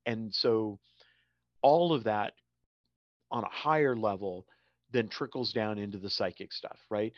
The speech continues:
You're not s-, you're not separate from this. And, uh, when we're not paying attention, the people that, that tickle me the most,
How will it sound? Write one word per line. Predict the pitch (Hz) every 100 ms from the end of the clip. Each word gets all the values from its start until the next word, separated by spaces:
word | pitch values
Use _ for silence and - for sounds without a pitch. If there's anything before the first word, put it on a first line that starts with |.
| -
You're | 120 120
not | 135 147
s-, | - - -
you're | 139
not | 160 170
separate | - - 196 - 135 -
from | - 107 98
this. | 92 90 104 - - - - _ _ _ _ _ _ _ _ _ _ _ _ _ _ _ _
And, | 139 131 -
uh, | 131
when | 147 143
we're | 139
not | 160
paying | 160 160
attention, | 131 - 147 - 113 107 -
the |
people | 117 185 185
that, | 139 - _
that | 127 123
tickle | 156 -
me | 131 120
the | 104
most, | 107 95 90 -